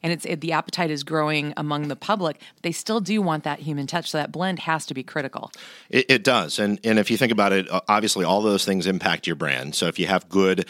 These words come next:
Speaker 2: technology enabled with high-quality service and high-quality people, that's going to influence your brand. The stronger your brand, the more powerful you become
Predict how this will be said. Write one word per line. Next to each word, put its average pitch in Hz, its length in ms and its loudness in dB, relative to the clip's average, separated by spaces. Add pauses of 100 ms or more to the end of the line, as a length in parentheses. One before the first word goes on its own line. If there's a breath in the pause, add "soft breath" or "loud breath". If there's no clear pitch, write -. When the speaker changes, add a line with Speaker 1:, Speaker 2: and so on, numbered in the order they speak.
(320 loud breath)
Speaker 2:
technology 90 720 2
enabled 87 640 2
with 85 200 0
high-quality 87 720 0
service 87 640 2
and 78 140 -4
high-quality 80 640 -2
people, 78 720 -4 (440 loud breath)
that's 95 260 0
going 92 300 2
to 85 140 -2
influence 82 520 -2
your 78 80 -2
brand. 67 400 -6 (400 loud breath)
The 85 180 0
stronger 101 640 4
your 82 180 0
brand, 92 760 2 (520)
the 92 220 0
more 95 180 6
powerful 101 560 0
you 85 140 0
become 80 680 -4